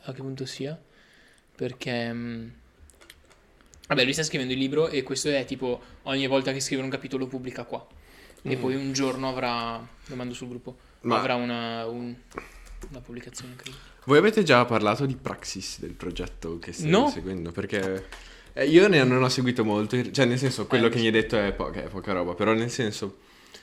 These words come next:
Speaker 2: cioè alla fine c'è gente della Madonna seria che ha veramente
Speaker 1: È un bel progetto, tra l'altro, ecco qui il Muesli Party, voi, voi quattro
Speaker 2: <laughs>
Speaker 1: ascoltatori avete delle informazioni assolutamente privilegiate perché in Italia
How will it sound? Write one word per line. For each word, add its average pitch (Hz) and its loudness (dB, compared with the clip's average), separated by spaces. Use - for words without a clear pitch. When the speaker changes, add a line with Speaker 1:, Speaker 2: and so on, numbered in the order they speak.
Speaker 2:
cioè - 2
alla 110 2
fine 160 4
c'è 175 8
gente 156 4
della 101 2
Madonna 101 2
seria 95 2
che 92 -2
ha 87 0
veramente 87 -6
Speaker 1:
È 143 0
un 151 0
bel 160 4
progetto, 147 0
tra 147 2
l'altro, 120 0
ecco 127 -8
qui - -4
il 131 -2
Muesli 160 -2
Party, 131 0
voi, 139 -4
voi 156 -4
quattro 160 6
Speaker 2:
<laughs> - 8
Speaker 1:
ascoltatori 147 2
avete 139 0
delle 131 0
informazioni 143 -4
assolutamente 131 -2
privilegiate 123 -2
perché 139 -6
in 120 -4
Italia 120 -8